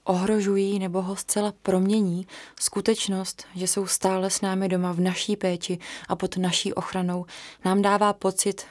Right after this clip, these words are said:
že máme nad podobnými situacemi větší kontrolu nebo na ně máme alespoň z větší části vliv. Když jsou ale naše děti dospělé a dělají svá rozhodnutí sami,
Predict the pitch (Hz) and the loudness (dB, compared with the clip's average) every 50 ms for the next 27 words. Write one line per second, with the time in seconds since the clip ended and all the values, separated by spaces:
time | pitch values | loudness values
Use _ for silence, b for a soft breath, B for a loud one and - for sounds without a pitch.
0 | - - - 185 185 180 185 185 185 185 190 190 196 196 190 185 185 - - - | -14 -4 -2 0 2 2 4 2 2 2 2 0 0 0 -2 -2 -4 -6 -6 -2
1 | - 185 185 180 170 190 190 185 185 185 - - 170 - 185 175 175 175 - - | 0 2 2 2 2 0 0 0 0 0 -2 -4 -6 -6 -6 -6 -4 -4 -2 -2
2 | 185 180 180 170 170 185 196 190 - - - 214 196 - 190 185 165 - 180 175 | 0 0 0 2 2 2 2 2 2 0 0 -2 0 0 0 0 0 -2 -2 -2
3 | 170 170 170 B B B B B B B - 196 180 185 190 202 202 202 208 196 | -2 -4 -4 B B B B B B B -4 -2 0 2 2 4 4 4 4 4
4 | 196 190 196 196 202 - - - 190 185 185 - - - 190 190 185 180 170 170 | 2 2 2 0 0 0 0 2 2 2 2 0 0 0 -2 0 0 0 0 2
5 | 170 185 180 180 - - 185 170 170 - 170 170 165 - - - 175 165 160 151 | 2 2 0 0 -4 -4 -4 -6 -4 -4 -4 -4 -2 -4 -4 -4 -4 -2 -2 -2
6 | 143 - - - - _ _ _ _ b b b b b b b b b b b | -2 -4 -10 -16 -18 _ _ _ _ b b b b b b b b b b b
7 | b b b b - 214 208 - - 254 254 - 240 233 233 240 220 214 214 - | b b b b 2 2 4 4 6 6 6 6 4 4 4 4 4 2 0 0
8 | 233 220 220 - 254 208 202 190 - - - - 214 202 190 185 180 175 175 165 | -2 -2 0 0 2 2 2 2 2 0 2 2 2 2 2 2 0 0 -2 -4
9 | - - 165 165 160 151 - 175 170 175 180 180 185 185 - - 190 180 185 180 | -4 -4 -4 -4 -4 -2 -2 0 0 2 0 2 2 2 4 4 2 2 4 2
10 | 180 175 185 185 190 185 196 190 - 185 185 180 - - 202 202 190 170 | 2 2 2 0 2 0 0 0 -2 -4 -2 -2 0 0 0 0 -2 -2